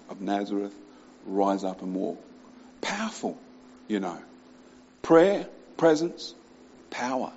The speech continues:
That's the sequence we give ourselves to, and we should as a church,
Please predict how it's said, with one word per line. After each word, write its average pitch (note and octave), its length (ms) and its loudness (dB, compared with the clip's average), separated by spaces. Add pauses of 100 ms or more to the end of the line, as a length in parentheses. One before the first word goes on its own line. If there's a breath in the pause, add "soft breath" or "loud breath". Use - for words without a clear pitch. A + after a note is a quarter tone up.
(760)
That's - 180 2
the A2 80 -4
sequence A#2+ 440 0
we G#2+ 140 2
give G#2 180 2
ourselves F#2 480 -2
to, F#2 240 -8 (220)
and G#2+ 140 0
we A2 80 4
should A2 240 2
as F2+ 160 0
a E2+ 40 -6
church, - 520 -6